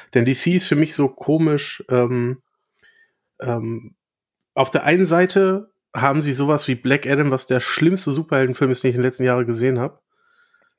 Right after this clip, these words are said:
Und auf der anderen Seite haben sie mit The Batman und Joker und The Suicide Squad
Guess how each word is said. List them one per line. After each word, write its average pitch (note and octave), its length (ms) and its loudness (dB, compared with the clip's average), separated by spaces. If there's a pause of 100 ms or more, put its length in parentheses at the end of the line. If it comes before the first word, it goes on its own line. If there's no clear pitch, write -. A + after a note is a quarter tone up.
(140)
Und C3+ 320 0
auf C3+ 160 0
der D3+ 120 2
anderen E3 160 4
Seite D3+ 280 2
haben D3 160 2
sie C#3+ 240 0
mit B2+ 260 -4
The B2+ 60 0
Batman C#3+ 560 0
und A#2+ 160 -4
Joker D3 600 0
und B2 280 -2
The B2+ 100 2
Suicide B2+ 580 0
Squad - 440 -2